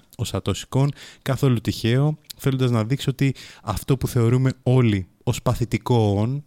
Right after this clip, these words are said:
τη γυναίκα ειδικά στην Ιαπωνία, εν πάση περιπτώσει, γενικά, είναι αυτή που σπάει τις αλυσίδες και είναι πιο κοντά στη φαντασία από τους άλλους που είναι, έχουν την, ε, εταιρική και πατριαρχική, ε, κατεύθυνση, ρε παιδί μου.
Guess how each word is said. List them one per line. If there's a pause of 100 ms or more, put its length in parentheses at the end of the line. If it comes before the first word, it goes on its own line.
τη
γυναίκα
ειδικά
στην
Ιαπωνία,
εν
πάση
περιπτώσει,
γενικά, (540)
είναι
αυτή
που
σπάει
τις
αλυσίδες
και
είναι
πιο
κοντά
στη
φαντασία (280)
από
τους
άλλους
που
είναι,
έχουν
την, (120)
ε, (920)
εταιρική (240)
και
πατριαρχική,
ε, (800)
κατεύθυνση,
ρε
παιδί
μου.